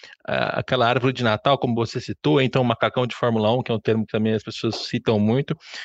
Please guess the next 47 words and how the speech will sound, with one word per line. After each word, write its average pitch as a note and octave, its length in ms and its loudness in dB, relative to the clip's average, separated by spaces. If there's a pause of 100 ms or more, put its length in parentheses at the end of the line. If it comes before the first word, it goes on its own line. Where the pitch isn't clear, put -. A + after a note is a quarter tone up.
(180)
é, A#2 380 4
eu, C#3 180 2
eu C#3 80 2
tenho D#3 200 0
uma C#3 260 0
sensação C#3 500 -2
assim, C#3 140 -4
de D3+ 80 0
que D3+ 100 0
tá - 20 2
todo F3 200 -4
mundo F3+ 100 4
se F#3+ 160 -2
enganando, A2 480 4
sabe? A#2 240 0 (380)
Finge F#3 340 2
que, C3 320 0
que - 180 -4
dá C3 200 4
algum A#2+ 200 2
resultado, C#3 680 0
finge D#3+ 360 -4
que - 140 -6
entrega, E3 500 4
finge F3 300 -2
que - 60 -10
tá C3 100 2
tudo C3 240 -2
bem D#3+ 240 2
e F3 60 2
vamos, F3 280 0
vamos F3 220 0
assim. C3 300 -2 (360)
E A3 60 -2
não G#3+ 140 0
sai F3+ 200 2
desse - 220 -2
lugar, C#3 340 2
a G#2 40 2
gente A2+ 180 -2
tá C3+ 100 0
num, C#3 160 -2
num C#3+ 200 -2
modelo C3 400 2
que, C#3 360 -2
que A#2+ 200 -2 (160)
tá, A#2 260 4